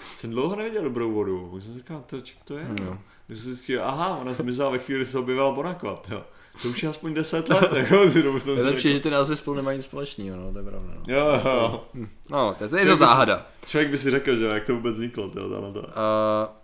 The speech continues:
Speaker 2: pitný režim je smrt a voda má paměť. Dobrý dva komenty za sebou. <laughs>
Speaker 1: Eh, pitný režim je smrt, to byl teďka, teďka článek na Skepticích,
Speaker 2: No,
Speaker 1: jsem
Speaker 2: no,
Speaker 1: viděl.
Speaker 2: no, no.
Speaker 1: Mm, neviděl jsem, neviděl jsem teda konkrétně ten článek.
Speaker 2: Vidíme o tom Luxury Lady, děkujeme za upozornění.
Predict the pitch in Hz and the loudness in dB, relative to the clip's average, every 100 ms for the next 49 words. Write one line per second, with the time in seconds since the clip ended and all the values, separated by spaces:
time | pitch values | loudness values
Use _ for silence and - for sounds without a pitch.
0 | - - - 123 156 151 143 156 156 139 | -20 -14 -6 -2 0 0 0 0 -2 -2
1 | 135 - 123 127 131 131 131 123 104 98 | -6 -6 -2 0 2 0 0 0 -2 -2
2 | 104 117 117 117 117 117 110 107 123 95 | -2 0 0 -2 -4 -4 -4 -4 -6 -6
3 | 85 - 139 160 127 160 120 117 120 - | -8 -6 0 2 0 -4 -2 2 2 2
4 | - 110 165 156 139 156 160 160 127 123 | -2 -6 -4 -2 -2 -2 -4 -4 -6 -6
5 | - 104 120 120 113 127 127 - 131 - | -8 -6 -4 -4 -6 -6 -8 -8 -8 -6
6 | 135 - 117 123 131 - 107 110 - 95 | -8 -4 -6 -4 -8 -10 -10 -10 -10 -14
7 | - - 139 131 123 117 113 101 95 107 | -16 -6 0 2 2 0 -2 -4 -10 -14
8 | - - - - - 117 120 120 117 120 | -16 -20 -20 -20 -14 -10 -6 -4 -2 -2
9 | 127 120 - 120 113 113 117 117 120 113 | -4 -8 -8 -6 -6 -6 -8 -10 -8 -8
10 | 110 110 113 113 - 104 98 95 - - | -6 -6 -8 -10 -8 -8 -6 -10 -14 -20
11 | - _ - - - 113 123 151 131 123 | -20 _ -20 -20 -14 -6 0 2 2 0
12 | 107 - 104 98 92 92 104 98 101 95 | -2 -2 -2 -2 -4 -8 -6 -6 -6 -8
13 | 90 98 95 92 90 | -10 -12 -12 -12 -14